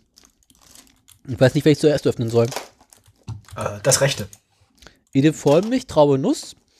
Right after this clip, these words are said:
Speaker 1: himmlische Beere oder Rumtraube Nuss?
Speaker 2: Rumtraube Nuss.
Speaker 1: Oder aus dem, äh, Minis Edelvollmilch, Nusssplitter, Joghurt und, was ist das hier? Marzipan.
Speaker 2: Nee, Rumtraube Nuss.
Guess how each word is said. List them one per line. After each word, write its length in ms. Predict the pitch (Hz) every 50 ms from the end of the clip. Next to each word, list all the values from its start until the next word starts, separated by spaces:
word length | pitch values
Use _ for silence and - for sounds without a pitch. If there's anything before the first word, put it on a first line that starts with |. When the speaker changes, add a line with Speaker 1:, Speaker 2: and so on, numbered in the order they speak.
| _ - -
Speaker 1:
himmlische 420 | - 160 185 220 220 226 - - 156
Beere 360 | 139 147 147 165 208 226 -
oder 160 | 233 220 202
Rumtraube 480 | 170 180 220 269 - - 120 110 113 107
Nuss? 240 | 104 107 - - - _ _ _ _ _ _ _ _ _ _ _ _ - - _ - - _ - - - - _ - -
Speaker 2:
Rumtraube 480 | - 160 170 165 - - 123 123 120 117
Nuss. 340 | 110 104 104 - - - - _ - -
Speaker 1:
Oder 220 | 147 165 196 185
aus 160 | 185 180 -
dem, 240 | - - 156 156 170 - - -
äh, 80 | 160 139
Minis 480 | 147 160 185 220 240 233 - - - _ _ _ _ -
Edelvollmilch, 800 | 160 175 214 254 254 - 240 233 240 226 247 254 254 - -
Nusssplitter, 520 | 156 156 220 233 - - - 233 - 247 226
Joghurt 480 | 196 156 160 185 214 214 208 208 -
und, 420 | - - 165 170 175 175 165 - -
was 120 | - 139 143
ist 80 | - 185
das 60 | 165
hier? 120 | - 95 - - _ _ -
Marzipan. 320 | 139 - - 135 120 110
Speaker 2:
Nee, 180 | 170 180 190 170
Rumtraube 560 | 135 151 175 190 202 - - 147 156 147 143
Nuss. 300 | 131 143 139 - -